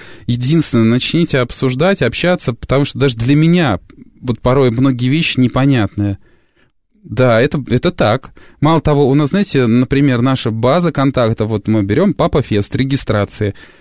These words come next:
смотрим, что там порядка восемьдесят шесть-девяносто процентов — это женские аккаунты. Вот, а,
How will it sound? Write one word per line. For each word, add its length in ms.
смотрим, 460
что 560
там 160
порядка 440
восемьдесят 360
шесть-девяносто 680
процентов — 520
это 160
женские 440
аккаунты. 640
Вот, 380
а, 380